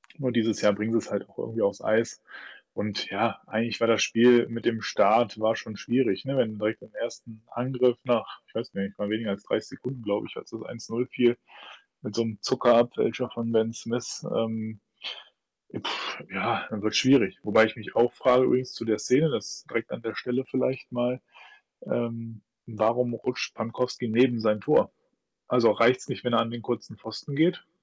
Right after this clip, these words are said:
Und wäre dann noch zumindest so in Tornähe gewesen. Also ich verstehe gar nicht, warum er bei einem Schuss aufs Tor, egal ob der daneben geht oder nicht und empfangen will oder nicht, aber muss der Torwart bei so einer Aktion aus seinem Tor komplett raus, rechts daneben? Ähm,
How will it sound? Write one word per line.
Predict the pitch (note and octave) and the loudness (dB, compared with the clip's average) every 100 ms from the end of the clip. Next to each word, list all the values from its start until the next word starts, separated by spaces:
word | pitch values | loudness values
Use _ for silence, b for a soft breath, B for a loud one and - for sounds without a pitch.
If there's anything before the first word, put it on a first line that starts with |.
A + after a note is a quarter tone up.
| _ _ _ | _ _ _
Und | - B2 A2+ | -8 -6 2
wäre | A#2 | 4
dann | A#2+ A2+ | 4 0
noch | G#2+ | -6
zumindest | - A#2+ B2 - | -8 -6 -6 -4
so | |
in | A2+ A2+ A#2 | -4 -4 -10
Tornähe | - A#2+ B2 C3+ C#3 | 2 4 4 4 4
gewesen. | C3+ B2 C3 C#3 | 4 2 4 4
Also | C3 A2 | 2 0
ich | A#2 | 0
verstehe | B2+ - B2 | 0 4 4
gar | A#2+ | 4
nicht, | B2 A2 | 2 -4
warum | A2 B2 | -4 -2
er | A#2 | -2
bei | G#2+ | -4
einem | G#2+ A2 - | -6 -12 -10
Schuss | - D3 - | 0 0 2
aufs | B2+ A#2+ | 2 2
Tor, | - D3+ C3+ | 4 6 8
egal | A#2+ A#2+ | 6 4
ob | - | 2
der | |
daneben | A#2 A2+ C3 C3+ | -2 2 0 2
geht | A#2+ A2+ | 0 0
oder | A2 | -2
nicht | C3+ - | -4 -6
und | A2 | -10
empfangen | G#2 - B2 | -12 -6 -6
will | B2 A2 | -4 -4
oder | G#2 | -4
nicht, | G#2+ D3 | -6 -6
aber | A2 G#2+ | -4 -2
muss | C#3 - | -4 -2
der | A#2+ | -2
Torwart | - C3 C3+ B2+ - | 2 2 2 0 0
bei | A#2 | -2
so | A#2+ | 0
einer | C3+ | -4
Aktion | A#2+ - - B2+ - | -6 -10 -4 -4 -2
aus | A2 | -6
seinem | A#2 A2 G#2+ | -6 -6 -10
Tor | - A#2 C3+ | -8 -2 -2
komplett | - E3 - E3+ E3+ - | -2 -6 0 0 -2 0
raus, | C#3+ F3 E3+ - | 2 2 0 -2
rechts | C3+ - - | -4 -6 -6
daneben? | D#3 C#3+ D#3+ F#3+ G3+ B B B B B B _ _ _ _ B2 | -4 0 0 0 -4 B B B B B B _ _ _ _ -4
Ähm, | A#2+ A#2 A2+ A2+ | -4 -4 -8 -12